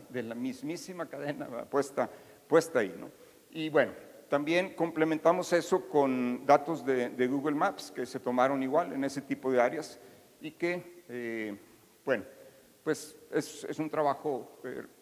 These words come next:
poco tedioso, pero en realidad es fácil juntar información, sobre todo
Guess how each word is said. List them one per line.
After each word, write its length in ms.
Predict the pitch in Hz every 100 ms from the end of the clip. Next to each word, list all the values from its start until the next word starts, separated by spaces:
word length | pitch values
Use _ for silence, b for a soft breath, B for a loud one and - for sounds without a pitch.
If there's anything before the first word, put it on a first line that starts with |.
| _
poco 220 | 175 196
tedioso, 500 | 180 180 180 175 180
pero 300 | 147 127 110 - - -
en 100 | 120
realidad 480 | 135 127 131 131 139
es 200 | - - - -
fácil 420 | 139 135 156 139
juntar 480 | - 147 139 143 151
información, 640 | 143 135 139 - 143 143
sobre 260 | 143 135 120
todo 440 | 131 131 147